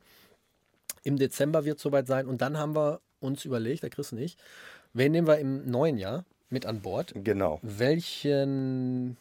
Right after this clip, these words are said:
Speaker 1: ja, welchen, welchen
Speaker 2: Verband.
Speaker 1: Verband können wir mit aufnehmen? Und ich hatte dann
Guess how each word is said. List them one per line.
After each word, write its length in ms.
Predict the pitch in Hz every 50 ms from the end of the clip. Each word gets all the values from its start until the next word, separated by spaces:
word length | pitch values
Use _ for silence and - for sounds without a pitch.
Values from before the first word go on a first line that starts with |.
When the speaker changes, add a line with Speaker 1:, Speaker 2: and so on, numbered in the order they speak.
| _ -
Speaker 1:
ja, 260 | 123 117 107 107 101 101 107 - _ _ _ -
welchen, 100 | 104 101
welchen 260 | 120 123 - - 123
Speaker 2:
Verband. 440 | - 117 92 85 107 101 104 117 120
Speaker 1:
Verband 460 | 113 110 107 95 - 131 156 165 - -
können 160 | - 135 131
wir 240 | 127 120 120 120 117
mit 240 | 123 123 120 120 -
aufnehmen? 480 | 117 135 175 175 - 120 113 123 143 131
Und 80 | 120 120
ich 120 | - - -
hatte 200 | - - 175 135
dann 280 | 123 135 139 147 160